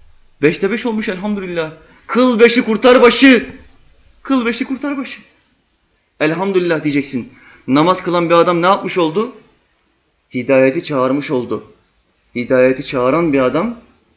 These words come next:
Allah tarafından hidayet, hidayet bulur. O adam namaza başlar, sohbete başlar. İlim öğrenmek kolaylaşır. Bu sohbetlere gelmeden önce buradaki kardeşlerin yüzde doksanı ne bir ayet ezbere biliyordu,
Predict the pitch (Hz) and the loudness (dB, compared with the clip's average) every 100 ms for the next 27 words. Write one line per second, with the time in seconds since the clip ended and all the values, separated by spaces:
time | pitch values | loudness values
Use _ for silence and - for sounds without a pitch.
0 | _ _ _ _ _ _ _ _ _ _ | _ _ _ _ _ _ _ _ _ _
1 | _ 143 135 147 143 127 123 123 120 113 | _ -4 -2 -4 -6 -8 -6 -8 -8 -10
2 | 120 127 113 - - - _ _ _ _ | -8 -6 -8 -10 -20 -20 _ _ _ _
3 | _ 165 156 135 120 123 120 117 117 - | _ -10 -8 -6 -8 -8 -10 -10 -12 -14
4 | - 123 - 143 - 117 120 117 - - | -20 -20 -18 -16 -16 -16 -18 -20 -20 -20
5 | _ _ _ - - 165 214 196 175 165 | _ _ _ -20 -14 -6 -4 -2 -4 -6
6 | 160 - 135 117 107 - - _ - - | -10 -10 -8 -8 -12 -20 -20 _ -20 -20
7 | - - - - - - - - - - | -20 -20 -20 -20 -20 -20 -20 -20 -20 -20
8 | - - - 190 156 151 147 143 180 185 | -14 -8 0 0 0 -2 0 2 0 0
9 | 139 127 120 139 214 - - 185 160 - | -2 -2 -6 -8 -10 -14 -6 -4 -4 -6
10 | 147 135 127 127 117 151 147 - 117 208 | -4 -4 -6 -10 -8 -8 -8 -8 -12 -14
11 | - _ _ _ _ _ _ _ - 196 | -20 _ _ _ _ _ _ _ -2 0
12 | 202 185 156 165 170 139 143 131 120 120 | 2 0 2 2 0 0 0 0 0 -2
13 | 185 | -4